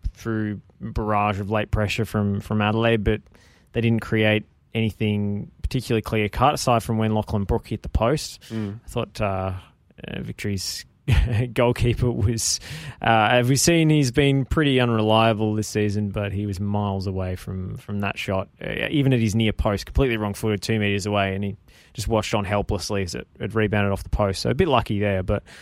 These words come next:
Speaker 1: you know, Adelaide, for me, a little bit underwhelming. They've had these late rallies and, and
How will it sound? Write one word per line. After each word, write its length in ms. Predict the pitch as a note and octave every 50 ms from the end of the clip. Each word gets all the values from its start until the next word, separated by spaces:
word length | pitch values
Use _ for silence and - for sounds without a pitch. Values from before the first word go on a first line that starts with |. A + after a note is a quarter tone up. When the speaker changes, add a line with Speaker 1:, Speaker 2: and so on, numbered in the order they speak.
| - - - - _ _ _ - -
Speaker 1:
you 60 | -
know, 180 | - - A2+ A2
Adelaide, 440 | - C3 C3+ D3 C#3+ C#3+ C#3 C#3 -
for 100 | - C3+
me, 400 | C3 C3+ C#3+ D#3+ E3+ F3 E3+ D#3+ - _ _ -
a 420 | - - - _ _ _ _ -
little 180 | B2 B2+ C3+ C3
bit 140 | B2 C#3 C3
underwhelming. 600 | C3+ C3+ C3 B2+ A#2+ A#2+ B2 C3 C#3 D#3 E3 D#3+
They've 120 | C#3+ B2+ A2
had 180 | C3 B2+ A2+
these 260 | A#2+ A#2+ A#2+ A2+ G2 A2
late 300 | G#2+ A2+ A#2 A#2 - -
rallies 560 | G#2+ A2 A2 A2 A2+ B2 B2 B2+ B2+ A#2 A2+
and, 420 | A#2 A2 G#2+ G#2+ G#2 G#2 G#2 - - -
and 420 | A#2 A2 G#2+ G#2 G#2 G#2 G2